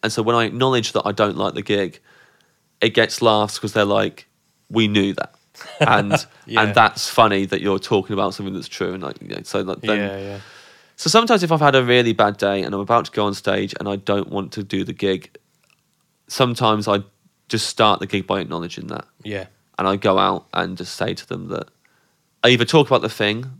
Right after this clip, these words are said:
Speaker 2: Yeah.
Speaker 1: if it's something I wanna talk about, um, or, or I don't, and I, but I talk about, yeah, I try and, like, I just try and improvise more nowadays. If I'm not feeling like I can do the gig,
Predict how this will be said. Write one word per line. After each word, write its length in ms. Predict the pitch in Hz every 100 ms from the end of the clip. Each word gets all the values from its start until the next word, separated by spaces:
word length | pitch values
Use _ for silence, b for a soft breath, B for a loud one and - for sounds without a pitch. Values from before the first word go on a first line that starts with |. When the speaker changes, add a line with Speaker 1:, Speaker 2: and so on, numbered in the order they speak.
| _ _
Speaker 2:
Yeah. 200 | 101 98 95
Speaker 1:
if 120 | 117
it's 240 | 85 - -
something 200 | 113 107
I 40 |
wanna 180 | 98 98
talk 240 | 107 95 95
about, 320 | 104 104 - b b b b b b
um, 460 | - 104 101 101 - _ _ -
or, 600 | 113 110 107 107 101 - _ _ _ _ _ -
or 180 | 127
I 60 | 113
don't, 380 | 147 123 104 98
and 100 | 104
I, 200 | 98 98 90 _ - - -
but 100 | 82
I 80 | 101
talk 340 | - 120 110
about, 240 | 90 101
yeah, 160 | 117 98
I 40 | 104
try 260 | - 104
and, 120 | 98
like, 360 | 101 98 - - _ _ _ _ _ b b b b b b b _
I 40 |
just 100 | 113
try 80 | 285
and 60 | 208
improvise 560 | 196 175 127 113 101
more 220 | 104 92 90
nowadays. 520 | 85 82 - 92 123
If 80 | 160
I'm 140 | 160
not 220 | 185 -
feeling 300 | - 156 147
like 120 | 135
I 60 | 127
can 140 | 131
do 180 | 117 123
the 80 | 110
gig, 400 | 110 95 90